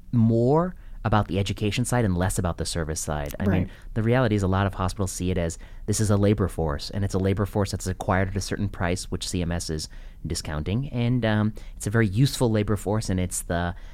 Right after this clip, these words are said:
Speaker 1: um, the grease that lets the rest of the machine run, because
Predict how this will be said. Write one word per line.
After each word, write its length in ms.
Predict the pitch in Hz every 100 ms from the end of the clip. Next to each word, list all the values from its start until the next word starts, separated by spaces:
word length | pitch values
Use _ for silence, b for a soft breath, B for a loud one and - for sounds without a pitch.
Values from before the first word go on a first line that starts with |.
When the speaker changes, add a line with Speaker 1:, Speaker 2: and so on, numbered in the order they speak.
| B -
Speaker 1:
um, 240 | 90 85 120
the 140 | 117
grease 340 | 104 104 120
that 220 | - 98 110
lets 180 | 101
the 100 | -
rest 220 | 95 92 -
of 40 |
the 60 | 90
machine 400 | 87 - 101 90
run, 460 | 80 98 87 80
because 460 | 78 - 90 78